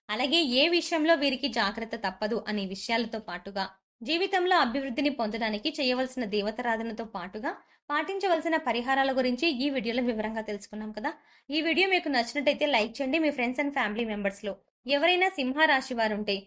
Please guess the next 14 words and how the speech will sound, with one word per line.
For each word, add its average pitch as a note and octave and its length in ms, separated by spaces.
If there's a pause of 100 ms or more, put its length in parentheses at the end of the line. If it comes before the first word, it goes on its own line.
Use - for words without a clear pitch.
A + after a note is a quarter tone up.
(220)
వారితో D4+ 340
ఈ B3 200
వీడియోను B3 360
షేర్ B3+ 380
చేసుకోవడం G#3+ 480
మర్చిపోకండి. F#3+ 680 (340)
ఈ D4+ 200
వీడియో E4+ 300
మీకు C#4 260
నచ్చినట్టయితే G#3+ 680
లైక్ A#3 400
చేయండి, B3+ 240
షేర్ A3 280 (100)
చేయండి. F#3 280